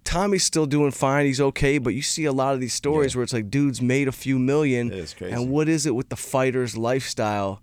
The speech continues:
Speaker 2: Mm-hmm.
Speaker 1: that, that sends you there? Like,
Speaker 2: I think what it is is fighters don't educate themselves on how to manage their money, you know? And it's like, you know, boxing is, uh,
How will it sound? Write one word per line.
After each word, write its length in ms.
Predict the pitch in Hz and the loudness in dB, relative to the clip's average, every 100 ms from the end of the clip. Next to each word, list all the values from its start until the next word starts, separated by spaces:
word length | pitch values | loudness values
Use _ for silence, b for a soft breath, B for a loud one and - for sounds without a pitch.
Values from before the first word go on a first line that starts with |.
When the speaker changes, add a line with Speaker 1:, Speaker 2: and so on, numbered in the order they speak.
| - | -16
Speaker 2:
Mm-hmm. 240 | 80 78 82 92 B B - - | -16 -14 -14 -18 B B -10 -2
Speaker 1:
that, 300 | 113 110 - _ _ - | 0 0 -2 _ _ -10
that 180 | - 110 | -6 -4
sends 380 | - - 165 147 | -2 2 2 0
you 80 | 123 | 0
there? 160 | 107 | -2
Like, 160 | 104 101 | -2 -4
Speaker 2:
I 100 | - | -8
think 140 | 117 107 | -12 -8
what 100 | 101 | -6
it 120 | 98 | -6
is 220 | 107 101 | -6 -6
is 140 | 90 - | -10 -10
fighters 360 | 92 92 85 | -10 -10 -12
don't 200 | 82 76 | -14 -14
educate 440 | 87 90 80 82 - | -14 -14 -16 -18 -18
themselves 520 | 82 - 73 73 - | -18 -16 -18 -18 -18
on 320 | 71 69 71 | -16 -16 -16
how 140 | 80 78 | -14 -14
to 200 | 67 67 78 _ _ - - - | -14 -18 -20 _ _ -20 -20 -20
manage 320 | - 78 76 71 | -16 -14 -14 -16
their 120 | 69 | -16
money, 300 | 73 92 82 | -16 -16 -18
you 80 | - | -18
know? 240 | 73 76 85 _ b b b | -16 -16 -18 _ b b b
And 160 | - 82 | -14 -12
it's 200 | 80 - | -12 -12
like, 180 | 73 73 | -14 -12
you 80 | 85 | -12
know, 160 | 82 | -12
boxing 500 | 76 85 95 - 82 | -10 -10 -10 -10 -12
is, 260 | 82 73 80 | -12 -12 -14
uh, 240 | 76 69 | -14 -16